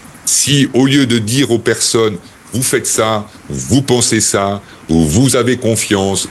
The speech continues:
ou vous ressentez ça », en leur, en leur imposant pas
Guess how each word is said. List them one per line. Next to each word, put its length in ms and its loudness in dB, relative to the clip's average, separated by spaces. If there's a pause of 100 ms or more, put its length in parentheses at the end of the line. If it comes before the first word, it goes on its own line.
ou 80 2
vous 280 2
ressentez 540 0
ça », 380 0 (400)
en 100 0
leur, 260 2 (200)
en 80 0
leur 180 2 (480)
imposant 540 0
pas 440 -2